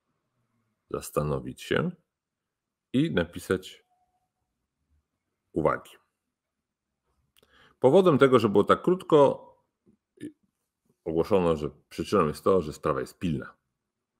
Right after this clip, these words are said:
Yy, bo projekt realizuje zapowiedzi ogłoszone na konwencji. Była zapowiedź, musi być projekt.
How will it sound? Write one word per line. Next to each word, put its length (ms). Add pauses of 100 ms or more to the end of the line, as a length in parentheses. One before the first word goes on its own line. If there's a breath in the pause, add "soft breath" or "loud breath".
(1600 soft breath)
Yy, 640
bo 560
projekt 380
realizuje 840 (260)
zapowiedzi 520
ogłoszone 400
na 140
konwencji. 600 (100)
Była 300
zapowiedź, 540
musi 340
być 140
projekt. 460